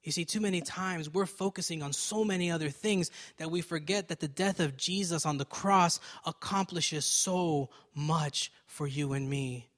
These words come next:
You don't have to feel guilty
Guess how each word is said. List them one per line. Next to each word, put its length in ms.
You 160
don't 240
have 540
to 260
feel 360
guilty 680